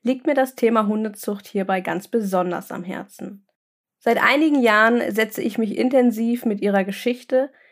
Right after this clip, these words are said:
ihrer Struktur, der in ihr aktiven Interessengruppen, ihrer Wahrnehmung in der Hundewelt, den vorhandenen Problemen,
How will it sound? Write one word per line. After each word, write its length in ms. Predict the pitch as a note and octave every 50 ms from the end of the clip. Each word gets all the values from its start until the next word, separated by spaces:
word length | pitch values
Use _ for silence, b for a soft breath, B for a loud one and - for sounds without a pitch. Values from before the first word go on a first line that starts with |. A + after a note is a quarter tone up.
| b b b b _
ihrer 220 | - G#3 G3+ G#3
Struktur, 800 | G3+ - - - G#3 G3+ - - - B3+ B3+ C4 B3+ B3+ B3+ C4+ C4 b b b b b b -
der 160 | G3 F3 -
in 140 | G#3+ C4+ C4
ihr 200 | B3 A3+ - -
aktiven 420 | G3+ G3+ - - B3 A#3+ A#3 G#3+
Interessengruppen, 1040 | G3+ G3+ G3 - - A3+ A#3+ - C4 B3 A#3+ A#3+ A#3+ A#3+ - A#3 A#3 B3 B3 - _ _ _ _ _ _
ihrer 280 | - A3+ G3 G#3 G3+ F#3+
Wahrnehmung 760 | F#3+ F#3+ F#3+ G#3+ B3 B3+ B3 A#3+ A#3+ A#3 A3+ A3+ A3+ A3 -
in 200 | - - G#3+ G#3
der 180 | F#3+ G3 F#3+
Hundewelt, 720 | A3+ C4 C4+ C4+ B3+ B3+ B3+ A#3+ A#3+ B3 C4 C4 - _ _ _ _ _ _ _ _ -
den 140 | G#3+ G#3
vorhandenen 640 | G3+ - G3+ G3 G3+ G3 G#3+ G3+ G3+ G3+ G3 G3 G3
Problemen, 600 | - - G3 F#3 F#3+ G#3 A3+ A#3 A#3+ C4 C#4+ C#4+